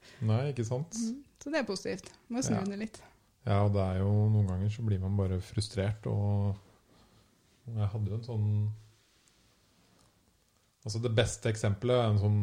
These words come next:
Speaker 1: eh, nesten munk som var her.
Speaker 2: Mhm.
Speaker 1: Han har bodd mye med munker og lært mye av dem, men han ville ikke bli munk da.
Speaker 2: Nei.
Speaker 1: Han ville leve det moderne liv,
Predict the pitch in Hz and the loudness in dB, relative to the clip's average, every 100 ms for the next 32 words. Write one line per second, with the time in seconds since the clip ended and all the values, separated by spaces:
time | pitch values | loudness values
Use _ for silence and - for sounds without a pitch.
0 | 104 104 101 98 98 98 98 98 107 107 | 2 2 2 0 0 0 0 2 2 0
1 | - - 98 104 110 - - 120 107 127 | -4 -2 2 2 0 -4 -2 4 6 6
2 | 147 - _ 214 185 262 - 110 95 98 | 4 -2 _ -10 -8 -8 -4 -4 -4 -8
3 | 107 110 104 104 95 98 98 98 101 98 | -4 -2 2 2 2 0 -2 -2 -4 0
4 | 95 95 92 104 101 92 90 113 113 - | 0 0 -2 -2 -2 0 0 0 -2 -4
5 | 104 98 101 104 104 101 110 101 104 113 | -4 -2 0 0 0 0 0 4 4 4
6 | 113 - - - _ _ 285 247 104 98 | 0 -2 -8 -8 _ _ -6 2 4 4
7 | 101 95 90 90 95 92 87 95 104 143 | 4 4 2 0 0 0 0 2 4 4